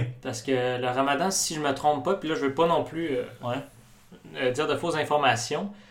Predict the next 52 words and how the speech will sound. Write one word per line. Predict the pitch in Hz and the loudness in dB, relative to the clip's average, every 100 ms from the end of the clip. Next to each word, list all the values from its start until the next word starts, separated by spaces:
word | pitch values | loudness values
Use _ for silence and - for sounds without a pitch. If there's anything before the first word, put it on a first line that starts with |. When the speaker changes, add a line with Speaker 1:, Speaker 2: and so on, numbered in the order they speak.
| - - - | -20 -20 -4
Speaker 1:
mais | 135 135 | 0 2
il | |
me | 135 | 2
semble | 131 180 175 | 0 -2 0
que | 151 151 | 0 0
t'as | 135 | -2
pas | 147 | -4
le | 143 | -2
droit | 165 | -2
de | 147 | -2
manger | 127 131 147 151 160 | -2 0 2 0 -4
ni | 165 139 | -6 0
boire | 135 143 151 151 151 | 4 6 6 4 -6
quand | 139 | -8
il | 131 - | -8 -6
fait | 123 | -4
soleil. | 117 - 135 131 113 | -4 -2 -2 -4 -4
Speaker 2:
C'est | 113 | -6
ça. | 110 107 - - - - - - - - - - - | -6 -10 -12 -20 -20 -20 -20 -20 -20 -20 -20 -20 -14
Ouais. | 110 - - | -14 -16 -20
Speaker 1:
Puis | - 127 120 120 | -12 -10 -8 -8
il | 123 | -6
me | |
Speaker 2:
Puis | 123 | -6
tu | - | -6
Speaker 1:
semble | 165 | 2
Speaker 2:
peux | 139 | 4
Speaker 1:
aussi | 135 | 6
que | |
ça | 143 - | 4 4
Speaker 2:
juste | - | 4
Speaker 1:
se | |
passe | 165 160 147 147 | 6 6 4 0
en | 131 135 | -2 0
été, | 143 139 151 135 | -2 -2 -2 -2
le | 120 | -2
ramadan, | 117 117 117 117 120 | -6 -6 -6 -4 -2
Speaker 2:
le | |
Speaker 1:
quelque | 117 - | -2 -4
chose | 139 | -2
Speaker 2:
soir. | 113 | -2
Speaker 1:
comme | 110 | -2
ça, | - 135 | -4 -8
là. | 127 - | -8 -10
Speaker 2:
En | 117 | -6
fait, | 165 - | -6 2
il | |
commence, | 139 151 170 170 - 127 | 4 6 2 -2 -2 4
euh, | 120 113 113 113 110 110 | 8 10 10 8 4 0
jeudi, | 113 110 - - | 0 -2 -4 -14
je | |
pense. | - 156 - | -18 -20 -20